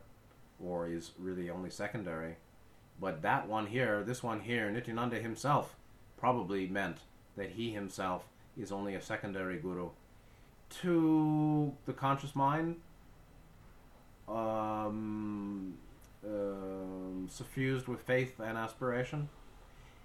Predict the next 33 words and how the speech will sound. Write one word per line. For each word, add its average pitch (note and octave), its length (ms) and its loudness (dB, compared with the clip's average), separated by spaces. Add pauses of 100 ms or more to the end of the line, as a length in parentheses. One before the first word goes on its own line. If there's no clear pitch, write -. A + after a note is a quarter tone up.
And B2 160 2
aspiration G3 580 4
is G#2+ 260 -4
key, D3 420 0 (160)
and A2+ 140 -4
I A#2 60 -2
think D3+ 200 -2
I'll A#2 180 2
end B2 240 2
on A2 140 0
this F#2+ 140 -6
point A#2+ 380 -2 (160)
here G2 240 -4
at F#2 180 -6
the F#2 200 0
bottom G2 420 0
of F2+ 100 -4
forty-five. F#2+ 720 0 (640)
We F2+ 140 -2
worked F2+ 380 -4
through F#2 220 -4
the F2 100 -4
few F#2 300 -4
pages, F2+ 600 -6 (800)
and, F2 280 -6
uh, F2 280 -4 (1000)
next F2+ 200 -4
time G2 180 -4
we'll F#2 100 -6
pick - 220 -6
up F#2 140 -2
at F2+ 60 -6
forty-six. F#2+ 760 -4